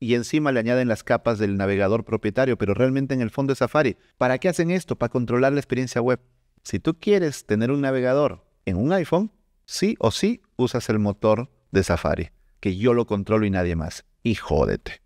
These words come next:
Entonces, como te decía, fue Epic Games quienes demostraron en este juicio que Apple jugaba sucio.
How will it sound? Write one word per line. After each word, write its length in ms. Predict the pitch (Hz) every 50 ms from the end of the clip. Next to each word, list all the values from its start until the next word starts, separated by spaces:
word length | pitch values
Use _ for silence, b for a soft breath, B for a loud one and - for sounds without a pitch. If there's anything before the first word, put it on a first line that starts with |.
| _ _ _
Entonces, 720 | 190 220 208 - 208 180 151 - - 165 - - - _ _ _
como 220 | - 135 143 139
te 80 | 147 139
decía, 520 | 135 135 131 - 160 160 165 170 170 - - -
fue 600 | - 151 147 143 151 151 147 147 135 120 113 -
Epic 340 | - 131 - - 143 120 123
Games 280 | 139 139 147 156 -
quienes 280 | _ - 123 117 110 98
demostraron 680 | 107 110 104 104 101 - _ - 156 151 135 135 139 139
en 160 | 117 107 107
este 220 | 113 - - 123 117
juicio 520 | _ - 131 120 - - 120 131 131 - _ _ _ _ _ _ _ _ -
que 240 | - 117 101 101 98
Apple 220 | 104 - - 117
jugaba 340 | - - 101 98 95 95 98
sucio. 400 | - - 202 180 - - 90 87